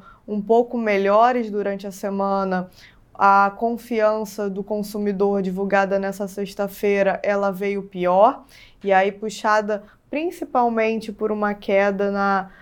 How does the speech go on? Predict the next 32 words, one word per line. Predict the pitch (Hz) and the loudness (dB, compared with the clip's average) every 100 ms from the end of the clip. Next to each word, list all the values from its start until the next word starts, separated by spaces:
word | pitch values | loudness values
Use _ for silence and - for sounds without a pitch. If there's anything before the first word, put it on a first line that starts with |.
| - 208 | -10 0
avaliação | 208 202 202 202 202 202 202 202 | 2 2 2 2 -2 -4 -6 -4
do | 202 | -6
cenário | 196 190 190 190 196 | -6 -4 0 0 0
futuro, | 190 185 208 226 285 254 | -6 -8 -4 -2 0 0
então | 208 202 | -2 -4
as | 196 | -4
expectativas | 185 208 208 202 202 - 240 269 240 | -4 -4 -2 -2 -2 -4 -2 0 -2
dos | 196 202 | -4 -8
consumidores | 202 190 196 202 190 202 196 | -8 -8 -6 -4 -2 -2 -4
pra | 190 196 | -6 -6
frente, | 196 196 196 196 190 180 - - - - | -4 -2 -2 -4 -10 -16 -20 -20 -14 -2
é, | 190 190 | 0 0
ficando | 190 208 214 208 220 208 | -2 -6 -4 -2 -2 -2
mais | 196 190 190 | 0 0 -2
pessimista. | 190 196 185 185 180 220 240 - 233 - - - _ - | -4 -6 -6 -4 -2 -2 -2 -4 -8 -10 -20 -20 _ -8
Acho | - 190 | -6 -2
que | 240 | 2
um | 269 294 | 2 2
dos | 240 | 0
principais, | 254 226 214 202 - 208 220 214 208 - | 0 0 -2 -2 4 4 4 0 -4 -2
é, | 196 190 190 | 0 0 -2
fatores | 190 202 202 214 208 196 | -2 -2 0 0 0 -2
pra | - 208 | -2 0
essa | 202 202 208 | 0 -2 -6
piora | 208 202 196 190 | -2 2 2 0
parece | 190 220 220 220 233 262 | -2 2 4 4 2 -2
ter | 262 220 | -6 -6
sido | 214 208 208 202 | -6 -6 -4 -4
a | |
falta | 202 208 202 202 196 | -2 -2 -2 -4 -4
de | 196 | -4
resolução, | 202 196 196 190 185 - 190 196 247 | -4 -4 -4 -4 -6 -4 0 0 0